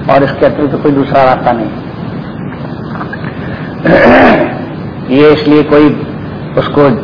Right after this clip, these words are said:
जीव को, व्यक्ति को कोई बचा ले कि इसे मृत्यु से, तो कोई बच सकता ही नहीं है। ये सिद्धांत रावण के साथ में दिखाते, रावण ने अपने आप को समझ लिया, "मैं तो मरूंगा नहीं,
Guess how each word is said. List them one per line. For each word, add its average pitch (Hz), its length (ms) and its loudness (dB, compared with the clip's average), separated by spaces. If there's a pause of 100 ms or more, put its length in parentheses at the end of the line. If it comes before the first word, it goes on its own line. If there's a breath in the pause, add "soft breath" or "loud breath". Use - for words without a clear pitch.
(140)
जीव 147 260 4
को, 160 300 4
व्यक्ति 135 280 2
को 160 200 4
कोई 139 180 2
बचा 131 300 2
ले 180 240 8 (640)
कि 135 100 2
इसे 131 200 0
मृत्यु 135 360 2
से, 185 260 6
तो 160 140 0
कोई 127 180 0
बच 117 140 0
सकता - 400 -4
ही 143 160 4
नहीं 110 240 0
है। 107 160 -8 (680)
ये 131 60 0
सिद्धांत 127 680 0 (400)
रावण 131 240 4
के 139 140 0
साथ 127 320 0
में 127 200 0
दिखाते, 123 380 -2
रावण 123 280 2
ने 131 100 2
अपने 131 240 2
आप 127 160 0
को 131 60 0
समझ 127 220 0
लिया, 127 260 4
"मैं 123 200 -2
तो 127 60 0
मरूंगा 135 440 4
नहीं, 147 140 0